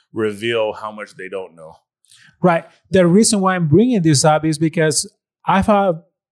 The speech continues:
Speaker 2: I have met many people that are probably there, you know, maybe a couple months in, you know, going to church,
Speaker 1: Mm-hmm.
Speaker 2: but they just fall into just going to church.
Speaker 1: Yeah.
Speaker 2: That ritualism of, like, going to church and, uh, praying. But when it comes down to, like, you asking them a question, "Hey, why you,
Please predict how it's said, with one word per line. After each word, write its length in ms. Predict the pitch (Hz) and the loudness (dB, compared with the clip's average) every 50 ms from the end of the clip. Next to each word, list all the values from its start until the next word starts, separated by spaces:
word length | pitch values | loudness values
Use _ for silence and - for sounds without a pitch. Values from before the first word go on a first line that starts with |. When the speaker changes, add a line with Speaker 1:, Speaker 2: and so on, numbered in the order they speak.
| _ _ _ _ - | _ _ _ _ -2
Speaker 2:
I 80 | 180 208 | 0 2
have 160 | 208 180 151 | 4 4 4
met 380 | 147 165 175 165 147 - - | 4 4 2 2 -2 -4 -6
many 260 | 143 151 160 160 165 156 | -6 -4 -4 -4 -4 -2
people 400 | - 160 151 143 147 147 147 139 | 0 0 0 2 2 0 0 0
that 120 | 143 143 | 0 0
are 60 | 139 131 | 0 -2
probably 360 | - - 156 151 156 156 156 | -2 0 0 0 0 0 -4
there, 240 | 139 139 135 131 131 - - - _ _ _ _ _ _ | -6 -6 -8 -8 -10 -12 -18 -20 _ _ _ _ _ _
you 140 | - 175 170 | -2 2 2
know, 340 | 165 165 165 160 156 - _ _ _ _ _ | 4 4 4 2 0 -4 _ _ _ _ _
maybe 240 | 180 165 165 156 160 | 0 0 2 2 2
a 60 | 151 | 2
couple 280 | 151 - 175 - 160 156 | 2 0 0 0 -2 -4
months 380 | 151 151 151 160 156 - - - 185 | -6 -6 -6 -6 -6 -6 -8 -4 -2
in, 360 | 170 160 156 156 156 151 151 | 0 0 0 0 -2 -6 -8
you 80 | 156 | -6
know, 180 | 151 156 151 147 | -2 0 0 0
going 240 | 147 151 156 156 151 | 0 0 -2 -2 -2
to 60 | 151 | -4
church, 360 | 143 - - 160 165 170 170 - _ - | -6 -4 -2 -2 0 -2 -2 -6 _ -12
Speaker 1:
Mm-hmm. 200 | 135 117 120 147 | -10 -10 -4 0
Speaker 2:
but 140 | 165 170 156 | 0 2 2
they 80 | 240 226 | 2 2
just 260 | 202 175 - - - | 2 2 0 0 0
fall 300 | - 180 180 185 185 185 | 2 4 4 4 4 4
into 340 | 175 170 170 - - 160 147 | 4 4 4 4 4 2 2
just 280 | 135 135 160 156 - | 2 0 -4 -4 -2
going 200 | - 165 156 139 | 0 0 2 2
to 60 | 123 117 | 2 2
church. 280 | - 196 156 107 - _ _ _ _ _ _ - | 2 0 0 0 -4 _ _ _ _ _ _ -4
Speaker 1:
Yeah. 120 | 208 202 | 0 2
Speaker 2:
That 180 | 180 175 160 139 | 2 2 2 2
ritualism 960 | 143 170 175 175 175 - 185 160 151 151 147 151 156 147 143 151 143 143 151 | 4 4 4 4 2 2 2 4 4 4 2 0 -4 -6 -8 -8 -10 -8 -2
of, 220 | 143 147 147 139 | 0 0 0 0
like, 180 | 143 139 139 135 | -2 -6 -8 -6
going 200 | 147 151 151 147 | -2 -2 -2 -2
to 60 | 151 | -2
church 600 | - - - 233 226 220 220 220 220 208 - - _ _ _ _ _ _ _ _ | -4 0 2 2 2 2 0 -2 -6 -8 -10 -16 _ _ _ _ _ _ _ _
and, 220 | - 151 151 147 147 | 0 0 2 2 0
uh, 80 | 147 | 0
praying. 580 | 147 - - 196 196 196 196 190 190 190 185 175 - _ _ _ _ - | -2 0 2 2 2 2 2 -2 -6 -8 -12 -16 -20 _ _ _ _ -4
But 440 | 156 170 170 165 160 156 151 - - | 0 2 4 4 2 0 -2 -2 2
when 140 | 160 185 190 | 4 4 4
it 80 | 185 | 4
comes 240 | - 190 185 175 160 | 4 2 0 0 0
down 160 | 190 208 240 226 | 0 0 0 0
to, 80 | 240 | 0
like, 160 | 190 170 156 | 2 4 4
you 200 | 156 170 180 170 | 4 4 4 4
asking 300 | 165 175 196 180 - 170 | 4 2 2 0 -2 -2
them 100 | 165 165 | -2 -4
a 60 | 156 139 | -2 -2
question, 260 | - 180 - 190 190 | -4 -4 -2 -2 -2
"Hey, 60 | 196 | 0
why 220 | 175 151 175 214 | 0 2 2 2
you, 220 | 240 240 247 240 | 2 2 0 -2